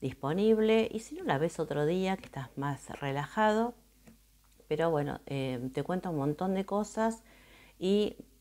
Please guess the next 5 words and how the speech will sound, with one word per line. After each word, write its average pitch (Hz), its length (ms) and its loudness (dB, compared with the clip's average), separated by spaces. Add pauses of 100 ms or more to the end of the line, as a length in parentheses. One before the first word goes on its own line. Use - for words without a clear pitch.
(480)
es 170 300 0
una 170 540 0 (1200)
pila 220 640 4
positiva, 160 760 0 (100)
eh, 127 420 -4